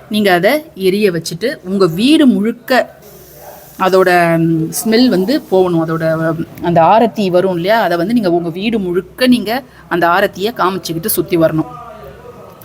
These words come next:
So நீங்க தொடர்ந்து பதினோரு நாட்கள் தவறாம இப்படி செஞ்சு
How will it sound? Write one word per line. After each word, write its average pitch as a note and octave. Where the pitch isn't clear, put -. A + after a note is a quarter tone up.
So C4+
நீங்க F#3
தொடர்ந்து B3
பதினோரு G3+
நாட்கள் F#3+
தவறாம G3+
இப்படி F#3
செஞ்சு F3+